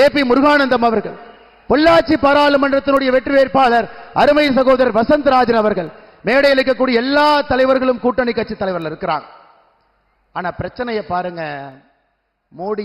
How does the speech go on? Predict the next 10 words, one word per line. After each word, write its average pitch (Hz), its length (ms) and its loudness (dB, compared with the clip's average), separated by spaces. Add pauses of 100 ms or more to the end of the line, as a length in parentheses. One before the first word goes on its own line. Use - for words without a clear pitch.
ஐயா 175 160 -8 (140)
தமிழ்நாட்டுக்கு 185 640 -8
வந்தா 156 200 -6 (100)
சில 147 200 -6
பேர்த்துக்கு 170 360 -8
பிடிக்கிறது 156 420 -8
இல்ல. 120 100 -20 (1120)
யாருக்கு 208 320 -2
பிடிக்கிறது 202 380 -2
இல்லைங்க? 202 280 -2